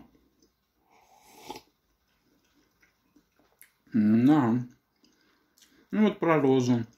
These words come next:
Роза где-то высказалась, что типа нечего было тогда, мол, с этим мальчиком молодым сходиться.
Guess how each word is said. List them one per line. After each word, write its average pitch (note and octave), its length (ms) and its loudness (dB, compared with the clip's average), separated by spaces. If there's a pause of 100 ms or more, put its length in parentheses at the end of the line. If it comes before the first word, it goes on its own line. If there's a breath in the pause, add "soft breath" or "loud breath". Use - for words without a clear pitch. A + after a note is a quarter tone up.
(1120)
Роза B2 320 2
где-то A2 240 0
высказалась, C#3 520 -2
что - 140 -16
типа - 220 -8
нечего B2 360 0
было A#2 280 0
тогда, G2+ 280 -6
мол, G2+ 460 -4 (560 soft breath)
с - 100 -14
этим G#2+ 180 0
мальчиком A#2+ 440 0
молодым G#2 340 -2
сходиться. G#2 680 -10